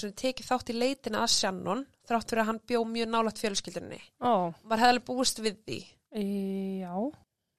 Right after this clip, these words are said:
Speaker 1: Lögreglumenn ætluðu því að heimsækja heimili hans um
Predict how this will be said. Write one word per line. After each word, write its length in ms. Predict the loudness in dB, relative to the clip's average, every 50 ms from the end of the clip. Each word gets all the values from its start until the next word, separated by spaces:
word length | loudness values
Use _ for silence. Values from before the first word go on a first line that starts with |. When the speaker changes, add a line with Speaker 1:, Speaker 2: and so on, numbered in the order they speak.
| _ _ _ _ _ _
Speaker 1:
Lögreglumenn 600 | 6 8 8 8 8 6 2 2 2 2 4 4 4
ætluðu 400 | 2 2 0 0 0 0 2 2
því 80 | 2 0
að 60 | 0
heimsækja 460 | 0 -2 -2 0 0 0 0 0 -2 -2
heimili 380 | -2 -2 -2 -2 -2 -2 -4 -2
hans 300 | -2 -4 -4 -2 -2 -4
um 80 | -2 -2